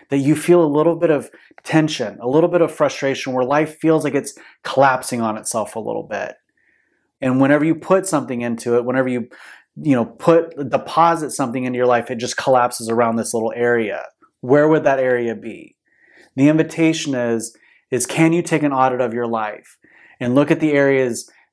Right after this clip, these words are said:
that you know that it's collapsing on itself? And what would it take to create a little extra space, a little extra room?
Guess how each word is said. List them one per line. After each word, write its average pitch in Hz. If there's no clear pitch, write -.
that 117
you 135
know 143
that 151
it's 139
collapsing 135
on 117
itself? 113
And 131
what 139
would 147
it 147
take 131
to -
create 131
a 131
little 131
extra 127
space, -
a 131
little 156
extra 147
room? 120